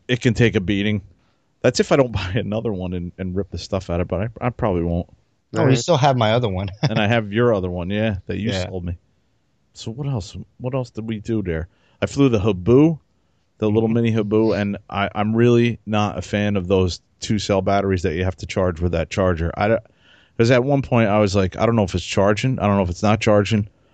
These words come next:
Speaker 1: I put it in the plane and I'm flying it around, and, like, twenty seconds later I'm getting that low battery, you know, the, the motor going in and out.
Speaker 2: Yeah,
Speaker 1: So I'm
Speaker 2: pulsing
Speaker 1: like,
Speaker 2: motor,
Speaker 1: "Oh,
Speaker 2: yeah.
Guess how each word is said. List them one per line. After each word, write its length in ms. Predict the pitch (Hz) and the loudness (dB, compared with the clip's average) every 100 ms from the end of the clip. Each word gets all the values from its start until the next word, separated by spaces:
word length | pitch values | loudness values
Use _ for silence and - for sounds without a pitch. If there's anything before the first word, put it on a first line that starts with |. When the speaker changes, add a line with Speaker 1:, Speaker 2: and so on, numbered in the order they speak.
| _ | _
Speaker 1:
I 60 | 101 | -2
put 200 | - 123 | 4 4
it 80 | 113 | 4
in 140 | 113 | 2
the 80 | 104 | 2
plane 280 | - 107 110 | 0 -2 -2
and 80 | 95 | -6
I'm 80 | |
flying 320 | 95 113 107 104 | -6 -4 -2 -2
it 60 | |
around, 320 | 101 107 107 | -2 -2 -2
and, 120 | 101 98 | -2 -2
like, 240 | 101 98 _ _ _ _ _ _ _ | -4 -6 _ _ _ _ _ _ _
twenty 300 | - 123 123 | -2 0 0
seconds 420 | - 113 113 101 | 0 0 0 0
later 300 | 101 107 101 | 2 2 2
I'm 100 | 95 | 0
getting 260 | 92 95 101 | 0 -2 0
that 200 | 92 - | -2 -2
low 200 | 101 101 | 2 2
battery, 600 | 95 98 98 101 98 95 - _ _ | 4 2 0 0 -2 -4 -8 _ _
you 100 | 104 | -2
know, 160 | 101 92 | -2 0
the, 240 | 92 90 _ _ _ _ _ - | -4 -6 _ _ _ _ _ -2
the 80 | |
motor 300 | 95 98 101 | 2 2 2
going 260 | 101 104 101 | 2 0 0
in 100 | 101 | 0
and 100 | 101 | 0
out. 320 | 104 107 - - _ _ | 0 -2 -6 -20 _ _
Speaker 2:
Yeah, 240 | 101 92 87 | -4 -2 -2
Speaker 1:
So 60 | |
I'm 60 | 104 | 0
Speaker 2:
pulsing 300 | - 107 98 | 0 0 -2
Speaker 1:
like, 80 | 95 | -2
Speaker 2:
motor, 240 | 92 98 | -2 -2
Speaker 1:
"Oh, 100 | 95 | -2
Speaker 2:
yeah. 180 | 90 87 | -2 -4